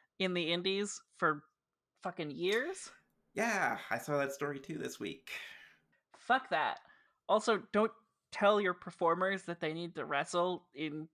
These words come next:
Speaker 1: wigs. It doesn't work like that. Fuck off, Rick. So, yeah, don't support Matter of Pride Wrestling. Don't support Rick Cataldo. This has been a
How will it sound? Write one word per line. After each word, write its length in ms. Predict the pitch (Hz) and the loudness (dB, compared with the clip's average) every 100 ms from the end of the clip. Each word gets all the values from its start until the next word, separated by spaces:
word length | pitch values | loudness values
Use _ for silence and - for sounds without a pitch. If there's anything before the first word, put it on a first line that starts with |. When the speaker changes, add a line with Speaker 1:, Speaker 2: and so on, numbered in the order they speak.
| _ _ _ - | _ _ _ 0
Speaker 1:
wigs. 540 | 156 196 185 - - | 2 2 -4 -10 -12
It 140 | 175 - | -16 -10
doesn't 260 | 165 156 - _ _ _ | -8 -8 -12 _ _ _
work 220 | 165 202 - | 4 4 2
like 220 | 240 240 269 | 2 4 6
that. 240 | 285 294 - - _ _ _ - _ _ _ | 6 6 -2 -16 _ _ _ -20 _ _ _
Fuck 180 | 302 - | 0 4
off, 200 | 131 104 | 2 2
Rick. 220 | 147 139 - - - _ _ - | 0 -2 -4 -20 -20 _ _ -6
So, 280 | 214 180 175 _ _ | 0 0 -2 _ _
yeah, 120 | 151 95 _ | -6 -6 _
don't 300 | 170 175 196 | 0 0 -2
support 340 | - 196 208 - _ _ _ _ | -12 -2 -2 -2 _ _ _ _
Matter 280 | 180 165 170 | -2 0 -2
of 120 | 165 | -2
Pride 280 | - 165 160 | 2 2 2
Wrestling. 500 | 156 - 202 208 226 _ _ _ - | -2 0 -2 -2 -6 _ _ _ -4
Don't 200 | 143 143 | -2 -2
support 260 | 151 170 147 | 0 0 2
Rick 200 | 170 - | 0 -2
Cataldo. 640 | 180 214 196 135 107 196 - _ _ _ | 0 2 2 2 2 0 -6 _ _ _
This 140 | - - | -12 -10
has 100 | 160 | -4
been 540 | 170 165 165 160 147 - _ _ _ | -2 -2 -4 -8 -12 -16 _ _ _
a 160 | 160 | -4